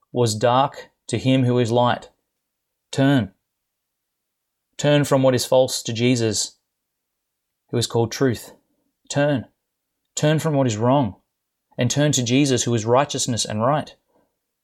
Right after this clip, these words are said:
Turn. Turn from what is burdening you to Jesus, who will refresh you. Turn. Turn from a life of deception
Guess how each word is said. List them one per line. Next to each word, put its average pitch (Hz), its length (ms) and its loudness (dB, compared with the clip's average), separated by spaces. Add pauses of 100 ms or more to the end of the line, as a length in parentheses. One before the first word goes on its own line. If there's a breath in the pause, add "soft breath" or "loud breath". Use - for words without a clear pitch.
(120)
Turn. 160 460 0 (880)
Turn 170 200 2
from 170 160 2
what 156 120 4
is 117 80 0
burdening 165 560 2
you 127 180 2
to 110 140 -2
Jesus, 127 480 0
who 135 180 2
will 127 240 2
refresh 123 480 -2
you. 107 220 -6 (240)
Turn. 175 420 2 (1080)
Turn 180 320 4
from 185 160 2
a 170 60 4
life 147 320 2
of - 140 -2
deception 139 720 -2